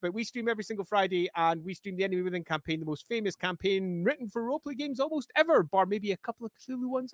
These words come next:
arguably. It's, um, a lot of fun every single Friday. Warhammer World seen through a completely different lens, as six players are led through the Warhammer World by me as the G M.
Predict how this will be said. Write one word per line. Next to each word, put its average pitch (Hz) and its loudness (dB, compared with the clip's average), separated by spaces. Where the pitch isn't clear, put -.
arguably. 277 -2
It's, 208 6
um, 202 12
a 208 12
lot 233 12
of 196 6
fun 190 12
every 226 6
single 190 2
Friday. 190 8
Warhammer 202 6
World 196 6
seen 196 -2
through 190 2
a 180 4
completely 190 -2
different 170 2
lens, 143 6
as 131 2
six - 2
players 185 6
are 147 8
led 180 4
through 202 -2
the 147 -2
Warhammer 135 0
World 135 4
by 120 2
me 117 -2
as 147 2
the 160 0
G 135 -2
M. 90 -4